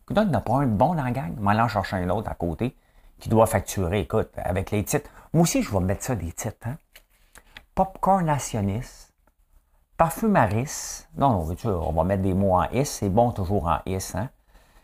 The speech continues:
Euh, ben, écoute, on va l'écrire, écrivez-en une coupe sur les choses. Si vous n'êtes pas abonné, c'est le temps de vous abonner, vous faites bien ça dernièrement, de faire un like, un petit commentaire, juste « Coucou François »,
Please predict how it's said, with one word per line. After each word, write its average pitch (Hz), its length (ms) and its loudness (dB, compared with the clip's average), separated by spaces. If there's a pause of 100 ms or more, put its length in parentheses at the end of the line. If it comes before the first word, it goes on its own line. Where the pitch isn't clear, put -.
(240)
Euh, 80 880 6
ben, 76 140 2 (120)
écoute, 117 280 0
on 101 220 2
va 110 140 4
l'écrire, 120 400 4
écrivez-en 160 440 2
une 143 100 2
coupe - 220 0
sur 101 200 0
les 95 180 4
choses. 131 300 0 (100)
Si - 160 -10
vous 95 60 -2
n'êtes - 160 0
pas 95 120 4
abonné, 90 300 4
c'est - 180 -4
le 82 60 -2
temps 87 180 -4
de 92 60 -4
vous 90 180 -4
abonner, 87 400 0
vous 90 60 -4
faites 82 260 -6
bien 87 180 -2
ça - 160 -4
dernièrement, 95 500 2 (480)
de 107 80 6
faire 117 220 4
un 117 100 6
like, 143 240 6
un 139 80 4
petit - 140 -4
commentaire, 165 400 4
juste « 196 320 -4
Coucou 214 260 2
François », 156 480 0